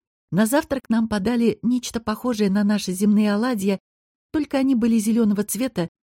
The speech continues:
и посыпаны чем-то похожим на кокосовую стружку. "Мы сюда не развлекаться прибыли", —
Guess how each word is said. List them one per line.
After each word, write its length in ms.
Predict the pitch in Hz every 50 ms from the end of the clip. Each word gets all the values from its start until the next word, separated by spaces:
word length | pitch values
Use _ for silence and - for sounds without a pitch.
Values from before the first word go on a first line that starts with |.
| _ _ _ _ _
и 80 | 180 -
посыпаны 500 | - 170 170 - - 233 - 202 180 165
чем-то 320 | - - - 202 - 190
похожим 460 | - 180 165 - - 175 185 196 185
на 80 | 175 160
кокосовую 560 | - 143 135 - 170 165 156 - 156 151 165
стружку. 720 | 151 - - 170 170 151 131 - - - - 117 - - _ _ _ _ _ _ _ _ _ _ _ _ _ _
"Мы 140 | - 185 208
сюда 260 | 208 - 233 196 226
не 120 | 214 214 214
развлекаться 640 | 202 202 180 190 226 226 - 202 190 - - 180 165
прибыли", — 540 | - 180 175 165 160 160 151 156 151 -